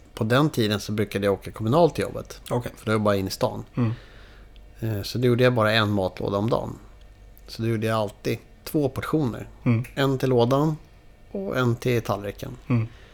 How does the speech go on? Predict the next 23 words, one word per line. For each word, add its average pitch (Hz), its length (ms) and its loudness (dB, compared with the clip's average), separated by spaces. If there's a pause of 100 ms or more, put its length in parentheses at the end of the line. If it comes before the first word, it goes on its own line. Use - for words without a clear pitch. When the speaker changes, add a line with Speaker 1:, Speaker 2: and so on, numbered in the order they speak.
(400)
Speaker 1:
Eh, 104 560 -2 (680)
nu 127 240 4
så 127 140 0
gör 113 220 4
jag 107 120 4
ju 107 100 2
alltid 101 520 -2 (360)
fem 120 200 4
matlådor 104 680 -2 (160)
Speaker 2:
Just 107 220 -6
det. - 80 -10 (140)
Speaker 1:
varje 98 360 -4
söndag. 117 400 -2 (100)
Speaker 2:
Mm. 120 220 2 (520)
Speaker 1:
Förutom 101 580 -4 (220)
ikväll 123 720 -4
som 104 200 -6
jag 95 100 -2
lär 92 140 -2
göra 92 260 -4
fyra 123 320 -4
matlådor. 113 560 -12
Speaker 2:
Okej. 165 380 -4